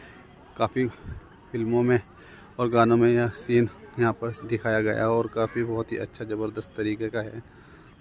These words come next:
तो आप देख सकते हैं सामने, यहाँ देख सकते हैं ये हाथी बने हुए हैं बड़े बड़े, ये हाथी दीर्घा है,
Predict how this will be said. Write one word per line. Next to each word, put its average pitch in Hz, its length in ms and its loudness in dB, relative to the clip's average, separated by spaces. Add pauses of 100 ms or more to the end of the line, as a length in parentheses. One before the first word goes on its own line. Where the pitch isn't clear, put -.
(120)
तो 117 260 4 (880)
आप 117 140 2
देख 117 180 2
सकते - 320 -6
हैं - 360 -2 (720)
सामने, 110 260 2
यहाँ 110 220 6
देख 104 180 2
सकते - 300 -8
हैं 104 80 4
ये 113 120 8
हाथी 110 300 4
बने 107 200 4
हुए 107 100 6
हैं 107 120 4
बड़े 101 180 2
बड़े, 104 220 0 (500)
ये 120 100 4
हाथी 107 340 4
दीर्घा 107 380 0
है, 98 160 -6